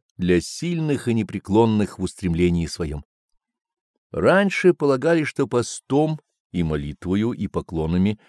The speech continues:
можно достичь, скажем, умеренностью в пище и воздержанием,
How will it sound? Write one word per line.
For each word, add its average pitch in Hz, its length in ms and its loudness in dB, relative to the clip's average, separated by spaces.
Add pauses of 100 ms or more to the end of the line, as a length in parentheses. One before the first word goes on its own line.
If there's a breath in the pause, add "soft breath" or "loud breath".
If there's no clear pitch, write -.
(140)
можно 95 440 4
достичь, 120 560 -4 (720)
скажем, 76 560 -4 (680)
умеренностью 95 720 4
в - 120 -12
пище 87 460 -4
и 85 40 0
воздержанием, 78 840 -4